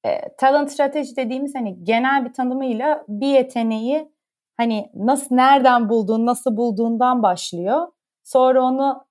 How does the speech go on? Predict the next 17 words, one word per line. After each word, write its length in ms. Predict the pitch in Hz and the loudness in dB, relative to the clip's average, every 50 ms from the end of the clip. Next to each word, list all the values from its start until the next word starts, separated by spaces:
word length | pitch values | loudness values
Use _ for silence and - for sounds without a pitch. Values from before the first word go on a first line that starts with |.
| _ | _
işe 240 | - 214 - - 277 | -8 -6 0 2 2
alıyorsun. 720 | 254 240 208 185 185 180 180 - - 240 277 302 - _ - | 4 4 2 2 0 -2 -4 -4 -6 -6 -6 -6 -10 _ -12
İşe 220 | 226 208 - - 247 | -10 -6 -2 0 2
aldıktan 580 | 233 226 226 226 220 226 - - 262 240 240 | 4 2 2 0 -2 -6 -4 -2 -2 0 0
sonra 340 | 240 - - 240 233 226 233 | -2 -2 -2 -2 0 0 0
onu 140 | 233 233 240 | 0 0 -2
içeriye 400 | 226 220 - - 233 226 233 247 | -6 -8 -4 -2 0 2 2 0
entegre 600 | - - 208 208 - 233 226 202 202 233 247 233 | 0 0 -4 -2 -2 -2 -2 0 0 0 2 2
ediyorsun. 680 | 226 185 196 185 170 175 - - 202 220 269 269 - _ _ _ _ _ _ - | 2 0 0 0 -2 -2 -4 -8 -8 -8 -8 -10 -14 _ _ _ _ _ _ -6
Entegre 380 | - 220 226 226 254 233 220 247 | -4 -4 0 0 -2 0 2 0
ettikten 400 | 240 233 - - - - 240 233 | 0 -2 -6 -10 -2 -2 -2 -2
sonra 200 | 233 - 233 226 | 0 0 0 0
aslında 260 | 220 220 - 240 226 | 0 -2 -2 -4 -4
onu 80 | 220 226 | -2 -2
motive 400 | 220 208 202 202 - 214 240 233 | -2 -2 -2 -4 -2 -2 0 0
edip 200 | 226 208 226 - | 0 -2 -2 0
orada, 480 | 220 214 214 202 196 220 220 220 - | 0 0 0 0 2 2 2 0 -2